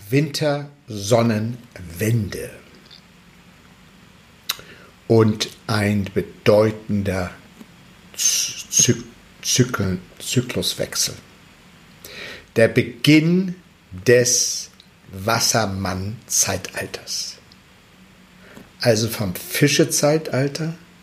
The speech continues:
ins Wassermann-Zeitalter. Was das bedeutet,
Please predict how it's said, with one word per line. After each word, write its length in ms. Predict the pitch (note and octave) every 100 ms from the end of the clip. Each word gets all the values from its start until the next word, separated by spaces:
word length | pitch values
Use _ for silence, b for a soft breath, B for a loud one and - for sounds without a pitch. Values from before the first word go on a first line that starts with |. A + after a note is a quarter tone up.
| - - - -
ins 480 | A#2 A#2 A#2 - - - - - -
Wassermann-Zeitalter. 1500 | - A#2 - G2 E2+ D#2+ D2+ - - - - - - - - - - - - - - - - - - - - - - - - - - - - - B B B B B
Was 220 | - B2 -
das 260 | D#3+ F#3+
bedeutet, 920 | F#3+ A#2+ D#3+ E3+ F#3+ - B2+ - -